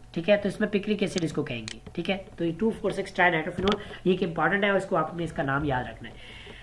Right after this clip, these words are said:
Aqueous phenol decolorize bromine to form a white precipitate, water bromine test, ठीक है। What is the structure of water white precipitate form?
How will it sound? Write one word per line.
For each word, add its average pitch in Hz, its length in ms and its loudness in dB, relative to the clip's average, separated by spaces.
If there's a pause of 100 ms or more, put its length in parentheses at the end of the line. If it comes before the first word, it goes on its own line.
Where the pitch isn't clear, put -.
(200)
Aqueous 233 380 4
phenol 240 320 8
decolorize 196 580 8
bromine 180 320 2
to 190 160 0
form 180 240 4
a 160 40 0 (100)
white 196 260 6
precipitate, 143 500 -2 (1300)
water 190 360 6
bromine 180 380 6
test, - 280 0 (600)
ठीक 190 140 0
है। 233 120 4 (380)
What 233 220 10
is 269 100 4
the 240 120 2
structure 240 360 4
of 175 120 4
water 214 480 4 (480)
white 233 480 4
precipitate 185 640 0
form? 147 260 4